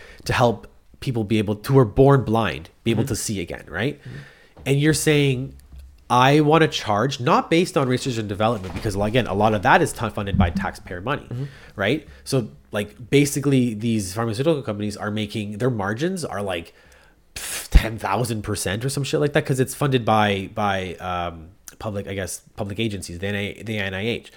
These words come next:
Speaker 2: Mm-hmm.
Speaker 1: I don't know if it's, I, I'm sure not everything is like that. I'm sure just certain things are like that. But if that is the case, if you're funded by taxpayer money from an organization, from an organization that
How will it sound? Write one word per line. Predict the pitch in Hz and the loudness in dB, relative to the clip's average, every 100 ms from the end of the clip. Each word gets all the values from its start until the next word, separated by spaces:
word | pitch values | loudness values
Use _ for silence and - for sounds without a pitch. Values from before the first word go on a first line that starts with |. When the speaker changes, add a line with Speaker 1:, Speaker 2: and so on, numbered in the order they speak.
| - | -10
Speaker 2:
Mm-hmm. | 127 | 0
Speaker 1:
I | 165 | 6
don't | 180 | 6
know | |
if | 147 | 6
it's, | 143 - - | 2 -2 -2
I, | - | 0
I'm | 131 | 0
sure | 160 | 0
not | 127 123 117 | 0 -2 -4
everything | 104 123 135 | -4 -4 -2
is | 143 | -2
like | 156 156 | 0 2
that. | |
I'm | 147 | 2
sure | 110 113 | 0 -4
just | 98 - - - | -6 -8 -12 -12
certain | - 110 82 | -8 -6 -6
things | 90 90 | -10 -10
are | |
like | 78 67 | -10 -10
that. | - - - - | -14 -16 -20 2
But | 135 - - | 4 4 -2
if | 113 | -2
that | 139 147 165 | 2 4 6
is | 151 | 4
the | 113 | 2
case, | - 196 - | 0 0 0
if | 117 | 0
you're | 170 | 0
funded | - 180 120 | 0 -4 -2
by | 104 | -2
taxpayer | 147 131 - 123 | -2 -2 -2 -2
money | 127 131 104 - - | -2 -4 -6 -14 -6
from | 170 | -2
an | 147 | 0
organization, | 117 120 - - | 0 0 -2 -8
from | - 131 | -8 -4
an | 131 | -4
organization | 123 123 107 110 117 110 | -2 0 2 0 0 -2
that | 95 95 80 | -2 -2 -4